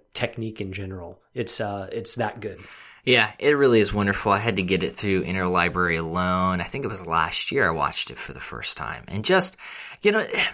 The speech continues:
Speaker 2: <sighs> there's this dual nature to the movie. One is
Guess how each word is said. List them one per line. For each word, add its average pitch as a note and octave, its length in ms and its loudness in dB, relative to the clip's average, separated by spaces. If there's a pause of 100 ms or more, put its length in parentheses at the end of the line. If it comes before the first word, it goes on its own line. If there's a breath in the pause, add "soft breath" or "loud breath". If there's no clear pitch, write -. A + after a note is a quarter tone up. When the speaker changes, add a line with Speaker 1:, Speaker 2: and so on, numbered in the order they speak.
Speaker 2:
<sighs> - 380 -20
there's E3 380 6
this D3 460 4 (200)
dual E3+ 300 6
nature A#2 420 4
to - 140 0
the A#2+ 100 2
movie. A#2 380 4
One D3 480 2
is G#2+ 560 2